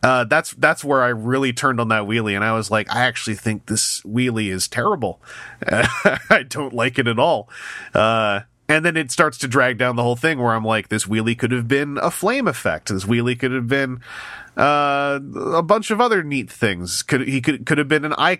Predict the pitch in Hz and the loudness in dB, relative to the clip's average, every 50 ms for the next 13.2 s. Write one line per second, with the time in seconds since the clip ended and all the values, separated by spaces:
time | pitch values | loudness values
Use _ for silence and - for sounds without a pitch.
0 | - - 156 139 - - 190 202 180 - - - 165 151 135 127 117 120 - - | -2 -4 -4 0 0 0 0 0 -2 -2 0 0 2 2 2 0 0 -2 -4 -4
1 | - 135 117 113 104 101 95 98 110 120 110 104 101 92 - - - - _ - | -2 0 0 -2 -2 -6 -6 0 2 2 2 2 -2 -4 -4 -10 -14 -10 _ -2
2 | 143 135 117 120 139 147 151 156 165 139 104 87 - - 87 127 131 135 131 120 | 0 0 2 2 2 2 2 2 2 0 0 -2 -4 -4 -2 0 2 2 2 2
3 | 123 131 123 120 - 127 123 120 - 165 131 95 - - - - - - - - | 0 -2 -2 -4 -6 -6 -4 0 2 2 2 0 -6 -16 -18 -16 -16 -16 -16 -16
4 | - - - - 98 113 113 113 110 107 104 98 98 92 _ _ _ _ _ _ | -14 -6 0 2 2 4 4 2 0 0 -2 -4 -6 -12 _ _ _ _ _ _
5 | _ _ _ _ _ _ _ _ _ _ - - 165 175 160 196 220 175 175 208 | _ _ _ _ _ _ _ _ _ _ 0 2 2 2 4 2 0 0 0 -2
6 | - - 208 151 143 - 170 147 131 117 123 117 104 110 104 98 95 98 95 - | -2 -2 -4 -2 2 2 2 2 2 2 0 0 2 0 0 0 0 0 -2 -4
7 | _ _ _ - - - 104 101 101 107 120 123 110 104 101 101 101 - 104 95 | _ _ _ -8 -2 0 2 2 2 2 0 0 0 0 0 -2 0 0 -2 0
8 | 92 - 202 220 - 233 208 180 180 160 139 143 165 185 233 247 254 240 240 - | 2 4 2 2 2 -2 -2 -2 -2 -2 0 0 2 2 2 2 2 0 -2 -2
9 | - 220 220 208 202 202 190 170 _ _ - 123 139 156 147 - 143 147 - - | 0 0 -2 0 -2 -6 -8 -8 _ _ -6 0 2 2 2 2 0 -2 0 2
10 | 175 170 156 120 165 190 - 170 151 135 117 131 123 107 107 107 110 110 98 87 | 2 2 2 -2 -4 -6 -4 -4 -2 0 2 2 2 4 2 2 2 2 2 0
11 | - 131 120 - 139 123 120 - 131 139 151 170 165 151 123 107 120 127 - - | -4 -6 -2 -2 -2 -2 -2 -2 -2 2 0 0 0 0 -4 -4 -6 -6 -2 0
12 | - 143 117 104 95 107 117 131 131 120 156 151 151 160 160 147 160 165 170 180 | 0 0 0 0 0 0 0 0 0 0 -2 0 0 0 0 2 0 0 2 2
13 | 185 190 180 | 0 0 0